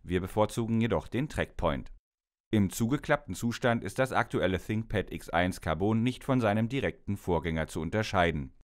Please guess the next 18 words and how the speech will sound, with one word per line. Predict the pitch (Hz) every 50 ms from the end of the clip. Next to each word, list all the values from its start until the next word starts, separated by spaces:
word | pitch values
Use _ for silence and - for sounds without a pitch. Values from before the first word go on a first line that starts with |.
| _ _ _ _ _ _ _ _ -
Auf | - 90 87 -
der | - 95 90
linken | 98 113 139 - - 175
Seite | 160 175 165 139 127 117
befindet | 107 101 - - 127 123 123 117 -
sich | 120 113 -
der | - 135 131
Stromanschluss | - - - 123 139 139 80 90 95 92 - - 95 87 82 - -
samt | 80 76 71 71 - -
One-Link | 80 90 101 110 110 104 107 104 95 -
Pro | - - 110 120 127
Dock, | 113 123 139 143 - - - - - - -
ein | - - 69 71 71 73
H | 80 82 85
D | 90 87
M | 82 85 87
I | - 123 143 151
Ausgang, | 139 139 135 - - 135 131 131 131 -